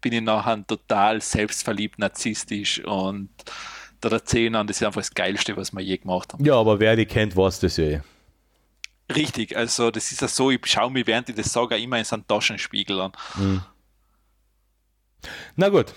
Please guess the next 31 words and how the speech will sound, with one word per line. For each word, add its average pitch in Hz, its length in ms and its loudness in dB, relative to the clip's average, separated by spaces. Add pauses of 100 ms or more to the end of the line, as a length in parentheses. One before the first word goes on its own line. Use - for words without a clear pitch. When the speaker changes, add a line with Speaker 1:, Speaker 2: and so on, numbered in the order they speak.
(140)
Speaker 2:
aber 120 180 6
jetzt, - 240 2
jetzt 127 180 0
lassen 120 160 2
wir 120 40 0
es - 100 0
wirklich, 127 260 2
weil 107 120 6
sonst 101 180 -2
schlafe 90 300 4
ich 80 40 6
wirklich 76 300 0
ein. 65 140 -6 (1000)
Speaker 1:
Ja, 170 240 2
das - 180 -6
ist 127 120 -6
ja 98 220 2
was. 85 180 -10
Das - 160 -2
haben 131 140 0
wir 127 80 -4
als 127 180 -4
Premiere, 104 600 0
aber 113 420 4 (100)
ja, 113 220 0
wir 110 120 -6
sehen 107 280 -2
uns 95 160 -8
eh 95 120 -2
wieder. 87 200 -6 (420)
Speaker 2:
Dann 101 460 2